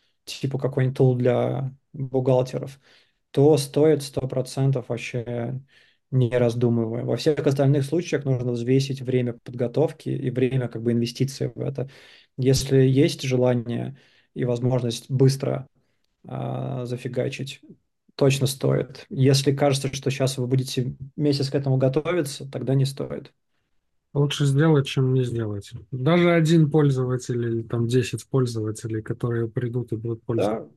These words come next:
Speaker 2: продуктом, с которых можно обратную связь собрать, а лучше, чем
Speaker 1: Да, да, абсолютно. Плюс еще там эта тема про, постоянно пишут какие-то прикольные чуваки потом, там, через месяц, через два, через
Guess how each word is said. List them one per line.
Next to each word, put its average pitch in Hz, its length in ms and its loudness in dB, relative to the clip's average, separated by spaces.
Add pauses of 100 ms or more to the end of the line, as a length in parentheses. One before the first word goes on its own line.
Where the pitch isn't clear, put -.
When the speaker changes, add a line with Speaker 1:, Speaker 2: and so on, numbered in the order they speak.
Speaker 2:
продуктом, 117 360 -6
с - 60 -12
которых 135 360 -2
можно 135 260 4 (100)
обратную 123 440 -2
связь 156 320 2
собрать, 120 540 -6 (480)
а 117 80 -4
лучше, 139 300 2
чем 151 80 4
Speaker 1:
Да, 214 220 4
да, 160 420 0 (360)
абсолютно. 135 760 2
Плюс 180 180 2
еще 208 180 0
там 180 400 -2
эта 143 320 -6
тема 156 380 2
про, 123 480 0 (380)
постоянно 165 300 0
пишут 151 300 -2
какие-то 139 360 -4 (260)
прикольные 135 560 2
чуваки 131 380 -2
потом, 120 640 -4 (380)
там, 113 140 -6
через 123 280 0
месяц, 131 340 4
через 117 220 -4
два, 123 220 2
через 123 280 -10